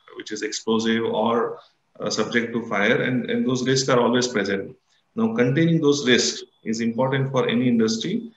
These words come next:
uh, and we have seen several, um, safety-related incidents also happen, and this will help, uh, you know, reduce the overall,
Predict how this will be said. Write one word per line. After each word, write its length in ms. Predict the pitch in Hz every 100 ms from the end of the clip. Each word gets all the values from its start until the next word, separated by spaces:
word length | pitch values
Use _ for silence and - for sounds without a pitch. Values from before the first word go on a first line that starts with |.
| _ _ -
uh, 200 | 107 110
and 300 | 107 113 113
we 60 | 120
have 140 | 120
seen 400 | 120 127 127 120
several, 420 | - 117 123 127 127 123 120 113
um, 540 | 110 107 107 104 104
safety-related 920 | - 117 113 - 120 117 117 120 120 -
incidents 500 | 107 120 117 117 -
also 360 | 107 - 143
happen, 520 | 123 110 113 101 101 _ _ _ _
and 160 | 110 113
this 160 | 135 -
will 180 | 135 120
help, 260 | 120 139 135 -
uh, 760 | 110 110 110 110 107 101 - 90
you 200 | 110 113
know, 160 | 113 -
reduce 320 | 117 120 120
the 220 | 120 135 -
overall, 640 | 110 113 117 147 165